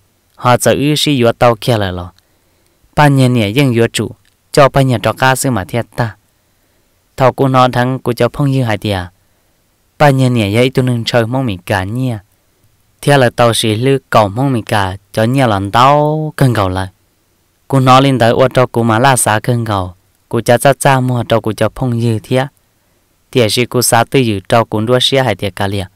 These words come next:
Lý cha lo chỉ sau bố bà tôi nâng rong cao, họ cô lú xe mù.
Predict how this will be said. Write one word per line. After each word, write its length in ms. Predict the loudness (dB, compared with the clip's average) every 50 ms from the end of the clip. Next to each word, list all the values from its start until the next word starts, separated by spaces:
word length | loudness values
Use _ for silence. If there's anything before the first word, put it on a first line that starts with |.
| _ _ _ _ _ _ _ _ _ _ _ _
Lý 160 | 0 0 0
cha 240 | 0 2 2 2 4
lo 200 | 4 2 0 0
chỉ 160 | 0 -2 -4
sau 160 | -2 -2 -2 -2 0
bố 140 | -2 -4 -2 0
bà 160 | -2 -2 -2
tôi 180 | -2 -4 -4 -4
nâng 160 | -2 -4 -2
rong 200 | -4 -4 -4 -2
cao, 200 | -2 -2 -4 -4
họ 240 | -6 -4 -4 -4 -2
cô 160 | -2 -6 -4
lú 160 | -4 -4 -2
xe 220 | 0 0 0 0
mù. 200 | 0 0 -4 -8